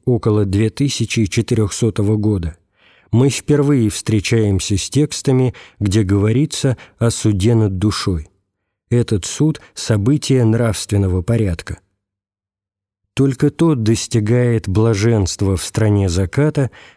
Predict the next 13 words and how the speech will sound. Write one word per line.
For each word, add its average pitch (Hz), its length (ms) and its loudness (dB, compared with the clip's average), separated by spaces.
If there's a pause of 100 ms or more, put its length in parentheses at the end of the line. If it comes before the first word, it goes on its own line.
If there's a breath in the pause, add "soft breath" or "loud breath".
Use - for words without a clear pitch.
кто 131 260 0
по 113 220 -2
совести 131 640 0
может 104 400 2
сказать 107 500 -2
о 95 40 -2
себе: 95 440 -2 (680)
"Я 107 280 2
не 123 140 2
творил 120 480 2
неправедного 110 920 0
относительно 104 760 0
людей, 101 500 -2